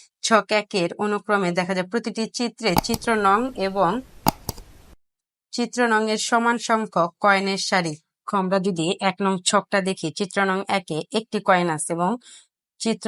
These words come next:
নং দুইয়ে এখানে দেখো, প্রথম সারিতে কিন্তু একটি ছিল, তার পরের সারিতে কিন্তু আমাদের দুইটি, অর্থাৎ প্রথম চার সারির চাইতে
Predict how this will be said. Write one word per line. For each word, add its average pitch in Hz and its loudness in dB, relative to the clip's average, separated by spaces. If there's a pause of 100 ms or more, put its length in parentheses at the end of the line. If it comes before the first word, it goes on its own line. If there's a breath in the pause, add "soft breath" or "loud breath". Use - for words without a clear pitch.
নং 214 4 (160)
দুইয়ে 214 2 (100)
এখানে 202 0
দেখো, 185 0
প্রথম 208 0
সারিতে 220 2
কিন্তু 214 -2 (100)
একটি 220 0
ছিল, 190 0 (120)
তার 180 2
পরের 208 2
সারিতে 202 0
কিন্তু 208 -4
আমাদের 175 0
দুইটি, 190 -2
অর্থাৎ 170 0
প্রথম 208 -2
চার 208 0
সারির 208 0
চাইতে 185 -4